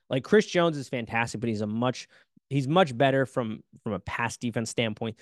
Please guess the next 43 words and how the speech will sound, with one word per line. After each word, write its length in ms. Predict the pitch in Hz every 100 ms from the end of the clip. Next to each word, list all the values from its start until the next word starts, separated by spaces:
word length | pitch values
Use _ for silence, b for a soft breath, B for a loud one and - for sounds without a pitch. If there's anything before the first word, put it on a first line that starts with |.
| b b _
than 100 | 117
a 80 | 110
run 220 | 101 92
defense 340 | 92 110 71
standpoint. 460 | - - - - - b b _ _ -
And 200 | 131 123
so 400 | - 143 131 104
this 340 | 127 156 202 214
is 280 | 170 156
the 200 | 135 151
issue, 280 | 208 - 117
because 420 | 113 117 120 113
the 100 | 107
Ravens, 580 | 113 127 147 127 120 - b b b _ _
they 140 | 131
can 140 | 165 196
man 200 | 180 170
up 180 | 175 113
on 140 | 95
you. 120 | - -
They 120 | 120
can 140 | 185
still 240 | 147 180 170
be 220 | 143 139
physical. 520 | - - 143 120 - -
And 120 | 127
you 100 | 135
have 220 | 123 -
Todd 340 | - 190 190
Monken's, 480 | 160 156 143 139 139 B B _
who 160 | 135 -
I 180 | 135
said 440 | 180 - 170 165 147 -
in 260 | 156 196
the 140 | 185 185
preseason 880 | - - 175 147 - 98 113 85 - b b -
was 240 | 131 113
going 320 | 120 135 156
to 140 | - 151
be 300 | 127 131 113 117 _
the 80 | 110
secret 640 | - - - 165 - 185
weapon 440 | 131 127 117 110